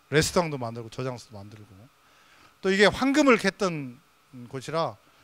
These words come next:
황금과 관련한 여러 가지 이 시설도 만들고, 어, 그렇게 했습니다. 그래서 이제 우여곡절 끝에 이천십오 년 사월에 유료화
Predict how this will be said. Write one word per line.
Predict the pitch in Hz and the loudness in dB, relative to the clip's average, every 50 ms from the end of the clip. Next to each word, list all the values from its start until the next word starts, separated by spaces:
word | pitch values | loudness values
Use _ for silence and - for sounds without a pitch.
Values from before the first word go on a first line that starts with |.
| _ _ _ _ 120 117 | _ _ _ _ -20 -12
황금과 | - 214 226 240 226 226 220 196 | -10 -8 -6 -6 -6 -4 -4 -4
관련한 | 143 151 151 156 156 151 143 | -4 -4 -6 -6 -6 -8 -8
여러 | - - - 139 147 | -10 -10 -8 -6 -4
가지 | 156 147 123 113 110 113 143 185 220 _ _ _ _ | -4 -4 -6 -8 -12 -14 -14 -16 -20 _ _ _ _
이 | 120 110 | -20 -20
시설도 | 104 - - 135 151 139 120 | -20 -20 -16 -14 -14 -12 -12
만들고, | 104 101 101 104 110 104 104 110 131 135 131 120 _ _ _ _ _ _ _ _ _ _ | -14 -16 -16 -16 -18 -20 -20 -18 -18 -20 -20 -20 _ _ _ _ _ _ _ _ _ _
어, | 120 107 104 104 123 _ | -20 -20 -20 -20 -20 _
그렇게 | _ 123 - - 151 | _ -18 -10 -10 -10
했습니다. | 143 - - 143 117 107 | -10 -10 -14 -16 -18 -18
그래서 | 104 107 107 - - 113 | -20 -20 -20 -20 -20 -20
이제 | 107 113 107 - _ _ _ _ _ _ - _ _ _ _ _ - | -20 -20 -20 -20 _ _ _ _ _ _ -20 _ _ _ _ _ -10
우여곡절 | 139 151 180 202 185 151 220 - - 180 165 139 | -2 2 4 4 4 4 0 -4 -4 -4 -4 -4
끝에 | - 160 - - 165 190 220 247 - _ _ _ _ _ _ _ _ _ _ _ _ _ _ _ _ | -8 -10 -8 -6 -6 -6 -6 -8 -12 _ _ _ _ _ _ _ _ _ _ _ _ _ _ _ _
이천십오 | 143 147 - - 165 156 - - - 185 196 208 | -12 -4 0 0 2 2 2 0 -2 0 0 0
년 | 185 175 160 147 | 2 2 0 0
사월에 | 127 - 165 165 151 147 147 143 127 | 0 0 0 2 2 2 0 -2 -2
유료화 | 127 147 156 190 196 180 165 160 147 147 135 127 117 - | -4 -4 -2 0 0 2 2 2 2 2 0 -2 -4 -10